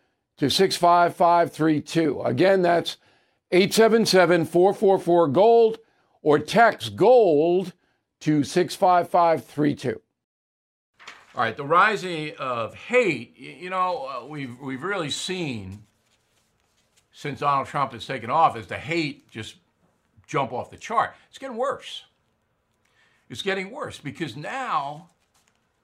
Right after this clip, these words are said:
the Democrats, and I, and I did a Newsmax interview today, we talked about this, they're getting worried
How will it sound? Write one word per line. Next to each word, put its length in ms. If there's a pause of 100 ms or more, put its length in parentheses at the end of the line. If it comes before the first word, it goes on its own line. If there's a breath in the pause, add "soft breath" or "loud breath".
(340)
the 100
Democrats, 960 (220)
and 140
I, 140 (100)
and 160
I 320 (420)
did 140
a 60
Newsmax 580
interview 300
today, 380
we 140
talked 300
about 300
this, 320 (840)
they're 160
getting 280
worried 460